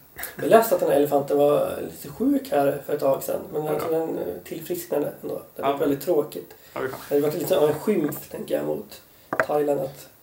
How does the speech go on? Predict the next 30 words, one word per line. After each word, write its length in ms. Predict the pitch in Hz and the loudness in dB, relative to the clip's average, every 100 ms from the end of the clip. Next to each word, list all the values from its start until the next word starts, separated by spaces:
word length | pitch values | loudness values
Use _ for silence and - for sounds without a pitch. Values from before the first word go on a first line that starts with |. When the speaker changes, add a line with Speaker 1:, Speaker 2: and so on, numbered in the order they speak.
| - | -8
Speaker 1:
Ledsen 580 | 143 131 135 135 135 135 - | -2 -2 -2 -6 -8 -10 -6
björn 280 | 135 123 - | -4 -4 -6
där. 120 | - - - - | -10 -12 -12 -4
Speaker 2:
Mm. 120 | 151 | 2
Speaker 1:
Sjuk 160 | 151 147 | 2 2
elefant. 200 | - - - - - - - - - | -4 -14 -18 -20 -20 -20 -18 -12 -4
Speaker 2:
Men 120 | 165 | 4
den 120 | 156 170 | 8 10
är, 100 | 175 | 10
den 140 | 165 | 8
mår 120 | 165 | 8
bra 220 | 160 160 147 | 8 8 8
nu. 120 | 147 - - - | 2 -4 -16 -8
Speaker 1:
Ja, 160 | 143 143 | 0 2
men, 140 | 139 139 | 2 0
ja, 300 | 131 139 143 | 2 2 2
då 60 | 139 | -2
blir 160 | 135 - | -4 -6
jag 80 | |
glad, 180 | - - | -6 -8
björn 180 | - - | -10 -14
igen. 680 | - - - - _ - - - - - - - - - - - - - - - - - - - - - - - | -16 -20 -20 -20 _ 0 0 -2 -20 -20 -20 -20 -20 -20 -20 -20 -20 -20 -16 -16 -16 -18 -20 -16 -12 -12 -8 10
Speaker 2:
Ja, 460 | 214 185 202 - - - - 220 | 12 12 12 12 2 -14 -16 -12
så 120 | - | 2
jag 100 | 190 | 8
har 200 | 180 185 196 | 12 12 10
något 120 | 196 | 6
mer... 520 | 196 202 190 160 156 - | 6 8 10 8 6 0
Eh... 840 | 175 165 160 160 156 151 151 156 - - _ - - - - - - _ _ _ _ _ - - - - | 6 8 10 10 10 10 6 4 2 -16 _ -20 -20 -20 -18 -20 -20 _ _ _ _ _ -20 -20 -20 -16
Nej, 300 | - 208 - | -10 -8 -8